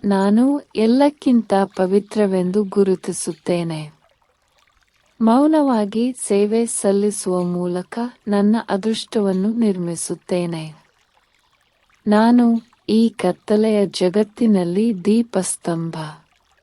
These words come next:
ನಾನು ದುಃಖವನ್ನು ನೆನಪಿನ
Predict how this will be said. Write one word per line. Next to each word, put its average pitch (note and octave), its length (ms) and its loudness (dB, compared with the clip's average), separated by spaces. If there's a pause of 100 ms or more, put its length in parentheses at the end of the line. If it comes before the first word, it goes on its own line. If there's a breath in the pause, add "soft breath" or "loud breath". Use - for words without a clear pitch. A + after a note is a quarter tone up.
(960)
ನಾನು A3 500 4
ದುಃಖವನ್ನು G3+ 840 2
ನೆನಪಿನ G#3 580 2